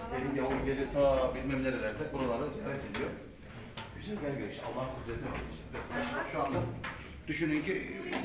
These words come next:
beş altı katlı, yedi sekiz katlı bir binanın altına iniyoruz. Bodrumuna iniyoruz. Aynen öyle bak. İndik şimdi. Daha iniyoruz şimdi. Bak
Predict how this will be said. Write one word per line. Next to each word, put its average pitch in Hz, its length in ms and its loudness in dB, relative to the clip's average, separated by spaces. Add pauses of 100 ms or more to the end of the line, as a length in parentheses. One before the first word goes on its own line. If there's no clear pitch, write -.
(140)
beş 151 180 4
altı 151 280 4
katlı, 117 260 -2
yedi 139 180 0
sekiz - 280 -4
katlı 139 240 -2
bir 131 120 -4
binanın 143 420 2
altına 143 280 0
iniyoruz. - 360 0
Bodrumuna 120 380 0
iniyoruz. - 380 -2 (720)
Aynen 165 260 10
öyle 123 200 4
bak. - 140 0 (100)
İndik 143 240 0
şimdi. - 200 -4 (360)
Daha 139 140 6
iniyoruz - 320 2
şimdi. - 340 -2 (4000)
Bak - 100 -4